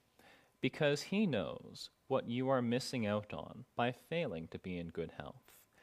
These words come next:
And God wants you to experience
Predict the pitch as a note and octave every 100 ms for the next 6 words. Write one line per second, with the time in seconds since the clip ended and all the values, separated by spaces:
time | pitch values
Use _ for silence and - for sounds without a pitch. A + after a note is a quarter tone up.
0 | - - - B2+ C3+ C3 - - E3 F#3+
1 | G3 D3+ B2+ B2+ C3 B2 - - C#3 E3
2 | A2 - - - _ - - A#2+ - -
3 | D3+ B2+ E2 C#2+ - - -